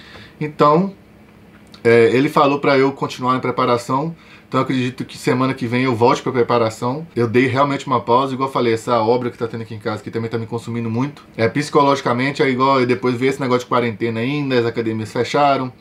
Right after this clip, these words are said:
Mesmo pra eu que tenho a chave, não tão querendo deixar eu treinar, et cetera e tal, tá uma burocracia danada. Enfim, é isso.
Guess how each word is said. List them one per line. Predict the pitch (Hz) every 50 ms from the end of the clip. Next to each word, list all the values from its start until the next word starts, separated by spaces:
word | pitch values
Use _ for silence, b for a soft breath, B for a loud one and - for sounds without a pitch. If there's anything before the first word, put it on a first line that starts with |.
| B B B B B B
Mesmo | 123 127 143 147 131 139 117
pra | - 127 123
eu | 123 117
que | -
tenho | - 123
a | 113
chave, | - - 120 117 113 113 110 110
não | 107 110 117 117
tão | - 113
querendo | 107 113 101 104 101
deixar | 98 95 - 110
eu | 98
treinar, | - 123 127 127 131 139 139 143 139 131
et | 117 110
cetera | - - 110 104 123
e | 110
tal, | - 131 127 123
tá | - 120
uma | 117 117
burocracia | 110 107 107 107 101 110 107 104 - - 113 104
danada. | 120 123 131 135 143 143 139 135 139 135 -
Enfim, | 170 175 170 170 - 127 110 92 87 - - _ _ _ _ - - - _ _ - -
é | 120 123 123
isso. | 120 127 151 160 - - 175 170